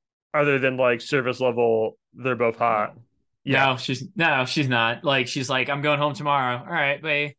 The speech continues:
Speaker 2: Like, actually, so this has gotta be the end of Camille then. Like, she'll be at the reunion, but if she's literally leaving tomorrow, she
Speaker 1: Yeah.
Speaker 2: said, she's like, "I'm going back tomorrow." Like, she's not gonna come back again.
Speaker 1: Her kinda getting a good edit and being, like, a little humble tonight.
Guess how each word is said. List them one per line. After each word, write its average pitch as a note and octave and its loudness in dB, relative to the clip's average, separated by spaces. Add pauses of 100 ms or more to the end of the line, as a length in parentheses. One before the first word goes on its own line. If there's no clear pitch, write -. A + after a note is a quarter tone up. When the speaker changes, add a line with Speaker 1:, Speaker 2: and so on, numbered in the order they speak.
Speaker 2:
Like, A#2 -14 (840)
actually, F#3+ -2
so F3+ 0
this E3+ -4
has G3 -6
gotta D#3+ 0
be D3+ -6
the C3 -10
end C3 -6
of B2 -8
Camille C3+ -8
then. G2+ -12
Like, C3+ -8
she'll E3 -4
be D#3+ 0
at C#3+ -6
the D#3 -6
reunion, B2+ -4
but A2 -8
if B2+ -10
she's C3+ -8
literally C3 -4
leaving B2 -8
tomorrow, G#2+ -8 (800)
she A3 2
Speaker 1:
Yeah. C4+ 4
Speaker 2:
said, C#3+ 2
she's C#3+ -2
like, C3 -2
"I'm B2+ -4
going B2 -4
back A2+ -6
tomorrow." G#2+ -6
Like, A2+ -16
she's B2+ -12
not C#3 -6
gonna G#2 -10
come F#2 -16
back G#2 -6
again. F#2 -10 (140)
Speaker 1:
Her F#3 -2
kinda G3 -2
getting E3+ 2
a C3+ 0
good C#3 0
edit C3+ 2
and B2 -4 (1160)
being, C#3 -2
like, B2 -2
a A#2+ -2
little C3 2
humble C#3 2
tonight. E3 0